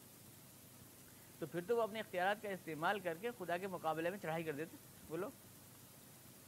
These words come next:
"इज़ा लब्तग़ू इला ज़िल अर्शि सबीला।" और फिर अल्लाह ने फरमाया, "लौ कान फ़ीहिमा आलिहतुन इल्लल्लाहु लफ़सदता।"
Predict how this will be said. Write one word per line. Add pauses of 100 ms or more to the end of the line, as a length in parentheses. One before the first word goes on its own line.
(480)
"इज़ा
लब्तग़ू
इला
ज़िल
अर्शि
सबीला।"
और
फिर
अल्लाह
ने
फरमाया,
"लौ
कान
फ़ीहिमा
आलिहतुन
इल्लल्लाहु
लफ़सदता।"